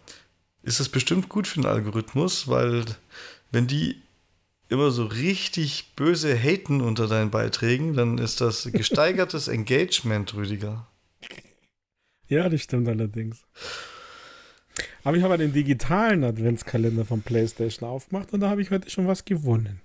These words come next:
Speaker 1: Wirklich?
Speaker 2: Jetzt ein Avatar, ja, genau.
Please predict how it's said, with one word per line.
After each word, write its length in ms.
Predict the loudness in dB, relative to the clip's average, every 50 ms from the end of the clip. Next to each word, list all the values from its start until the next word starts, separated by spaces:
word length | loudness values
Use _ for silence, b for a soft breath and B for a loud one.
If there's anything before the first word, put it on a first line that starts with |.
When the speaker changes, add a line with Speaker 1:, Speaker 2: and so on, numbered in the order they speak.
| -18 B B B B B B B B B
Speaker 1:
Wirklich? 640 | -4 0 2 2 2 2 2 2 4 6 6 6 4
Speaker 2:
Jetzt 140 | 2 2 2
ein 60 | 4
Avatar, 640 | 2 4 4 4 2 2 0 0 -2 0 0 0 0
ja, 340 | -2 0 2 2 0 0 -2 -6
genau. 300 | -2 0 2 2 2 0